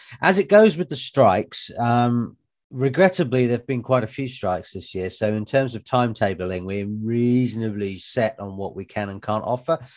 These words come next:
<clears throat> In Kent, what that means is there will be,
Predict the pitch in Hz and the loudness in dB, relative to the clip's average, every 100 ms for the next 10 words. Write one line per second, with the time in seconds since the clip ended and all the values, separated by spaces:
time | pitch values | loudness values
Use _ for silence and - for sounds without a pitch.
0 | - 120 - 220 185 - 143 131 - 208 | -20 -8 2 2 2 -2 -6 -6 0 2
1 | 202 - - _ _ _ _ _ _ - | 2 -4 -16 _ _ _ _ _ _ -16
2 | - 131 117 127 117 123 131 120 107 113 | -2 -2 2 0 0 0 0 0 -2 -6
3 | - 117 110 113 95 117 110 107 | -4 -2 -2 -4 -4 -2 -2 -2